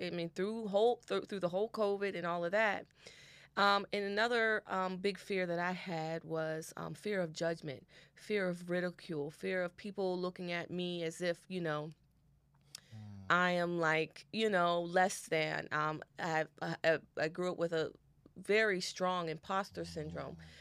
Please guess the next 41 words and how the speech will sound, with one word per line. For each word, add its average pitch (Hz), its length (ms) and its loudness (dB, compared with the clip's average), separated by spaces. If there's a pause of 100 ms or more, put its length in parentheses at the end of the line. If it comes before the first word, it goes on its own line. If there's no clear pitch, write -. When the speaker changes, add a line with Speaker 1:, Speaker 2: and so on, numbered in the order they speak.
(140)
Speaker 1:
fear 226 300 4
of 202 80 2
success, - 840 2
just 202 360 -2
as 190 100 -4
strong 214 400 0
as 175 100 -2
the 175 80 -4
fear 175 240 -2
of 165 80 -2
failure. 185 540 2 (420)
Um, 175 320 6
I, - 220 6
if 185 160 2 (680)
out 185 200 6
of 170 180 4
all 214 200 10
mom's 180 380 0
kids, 160 540 -4 (100)
I 170 240 4
was 165 260 0
the 165 160 -4 (360)
fearful 175 380 2
one. - 260 -12 (360)
Speaker 2:
Mm. 98 280 -6
Speaker 1:
I 190 200 10
was 196 260 4
the 190 100 2
one 190 220 4
who 190 120 -2
was 170 120 -2
scared 190 520 2
of - 220 -2
everything, 180 680 2
looking 190 300 -4
at 165 200 -2
everything 190 500 0
and 160 120 -4
calculating 180 680 -2
the 156 80 -4
risk 190 400 -2